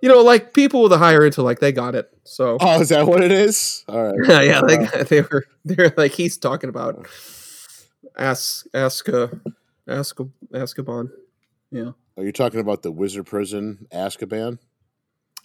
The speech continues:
Speaker 1: That's what I, yeah, that's what I said.
Speaker 2: Yeah. Where the
Speaker 1: So
Speaker 2: Dementors
Speaker 1: good.
Speaker 2: are from?
Speaker 1: Yep.
Speaker 2: Mm-hmm.
Speaker 1: Yeah,
Speaker 2: Gary
Speaker 1: th-, that
Speaker 2: Oldman
Speaker 1: was
Speaker 2: busted out of that place. Man,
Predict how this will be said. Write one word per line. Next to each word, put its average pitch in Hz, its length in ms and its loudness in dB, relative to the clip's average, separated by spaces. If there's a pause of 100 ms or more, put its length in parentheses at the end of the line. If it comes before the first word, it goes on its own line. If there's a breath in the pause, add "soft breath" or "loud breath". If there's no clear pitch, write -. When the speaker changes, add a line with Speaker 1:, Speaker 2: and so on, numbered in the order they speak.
(120)
Speaker 1:
That's 131 260 -8
what 147 100 -6
I, 151 100 -2 (100)
yeah, 165 180 0
that's 147 180 -4
what 165 60 -2
I 156 40 -2
said. 160 360 0
Speaker 2:
Yeah. 101 220 -10 (1200 loud breath)
Where 113 140 -10
the 101 120 -8 (100)
Speaker 1:
So 123 200 -2
Speaker 2:
Dementors 117 40 -8
Speaker 1:
good. 131 320 0
Speaker 2:
are 104 40 -16
from? 123 340 -12 (920)
Speaker 1:
Yep. 139 320 0 (300)
Speaker 2:
Mm-hmm. 135 300 -8 (480)
Speaker 1:
Yeah, 131 180 2
Speaker 2:
Gary 110 120 0
Speaker 1:
th-, 117 160 -4
that 160 180 2
Speaker 2:
Oldman 240 80 -2
Speaker 1:
was 214 180 -6
Speaker 2:
busted 117 320 -6
out 113 140 -6
of 113 60 -8
that 117 180 -10
place. 131 520 -10 (720)
Man, 185 120 -8